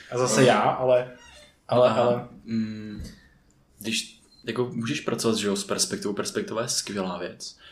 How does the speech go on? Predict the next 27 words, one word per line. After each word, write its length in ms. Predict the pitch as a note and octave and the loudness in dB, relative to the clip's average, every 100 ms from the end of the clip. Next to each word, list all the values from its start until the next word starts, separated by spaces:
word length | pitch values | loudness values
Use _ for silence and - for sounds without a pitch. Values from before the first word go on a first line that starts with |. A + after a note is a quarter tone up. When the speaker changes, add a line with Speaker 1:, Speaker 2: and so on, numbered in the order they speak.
| - - _ | -20 -20 _
Speaker 3:
protože 580 | G2+ G2+ A2 G2+ G#2 G2+ G2+ G2 G2 G2 - _ _ _ _ _ _ _ _ _ _ _ _ _ - | -10 -8 -6 -6 -4 -4 -2 -4 -6 -10 -16 _ _ _ _ _ _ _ _ _ _ _ _ _ -4
já 60 | A2+ | -2
když 120 | A2 | 0
se 100 | A2+ | 2
ráno 160 | A2 A2+ | 2 2
probudím, 600 | G#2+ G#2+ C3 D#3 E3 F3 | 2 4 4 2 -2 -8
tak 180 | - C3+ | -8 -4
se, 600 | - - A#2+ A#2+ B2 B2 B2 | -4 -2 -2 -2 -4 -4 -6
tak 100 | B2+ | -6
se 100 | C3+ | -6
probudím 600 | C3+ A#2+ A#2+ A2+ A2 G#2 | -4 -2 -2 -4 -4 -6
jako 560 | G2 - F#2+ F#2+ F#2+ F#2 - - - | -6 -4 -2 0 -2 -6 -16 -18 -2
Krištof, 500 | B2+ B2 C#3 B2+ - | 0 2 0 -2 -2
před 160 | - | -6
deseti 260 | A2 - G#2+ | -4 -4 -4
lety 120 | G#2 | -6
jsem 100 | G#2 | -4
se 100 | G2 | -6
probudil 360 | F#2+ G2 G#2 G2+ | -4 -4 -4 -4
jako 120 | G2 | -2
Jirka, 400 | G2 G#2 - B2 | 0 0 -2 -6
což 200 | A#2+ G#2+ | -6 -10
je 60 | G#2+ | -8
vlastně 240 | G2+ G#2+ | -6 -6
taky 200 | G2+ G2+ | -6 -6
takové 320 | A2 A2 B2 A#2+ | -6 -4 -4 -4
jako 180 | - | -4